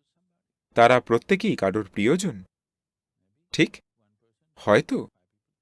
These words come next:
একজন, দুজন, পাঁচজন, দশজন এই মুহূর্তে কাঁদছেন সেই একজন মারা গিয়েছেন বলে, হ্যাঁ কি না? তো আমরা কি বলবো, "ও, এটা কিছু নয়, সবাই এমনি মরে যাবে, বাদ দিন ওদের কথা"?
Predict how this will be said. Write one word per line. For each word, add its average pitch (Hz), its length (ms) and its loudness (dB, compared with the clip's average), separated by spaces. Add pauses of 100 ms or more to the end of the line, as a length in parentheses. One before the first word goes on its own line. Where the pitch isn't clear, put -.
একজন, 117 440 0
দুজন, 110 340 -2
পাঁচজন, 107 500 -4
দশজন 107 420 -2
এই 120 100 -4
মুহূর্তে 127 340 -4
কাঁদছেন - 480 -2 (280)
সেই 117 260 2
একজন 123 320 2
মারা 131 200 -2
গিয়েছেন 110 400 -6
বলে, 85 200 -4 (340)
হ্যাঁ 92 160 -8
কি 240 140 -12
না? 196 140 -10 (3250)
তো 143 520 2 (440)
আমরা 147 280 0
কি 214 120 -8
বলবো, 113 380 0
"ও, 226 100 4
এটা 165 200 2
কিছু 185 240 -2
নয়, 180 180 -2
সবাই 139 300 -2
এমনি 143 240 -4
মরে 175 220 -2
যাবে, 151 280 0
বাদ 123 220 2
দিন 156 160 -2
ওদের 151 180 -2
কথা"? 113 320 -6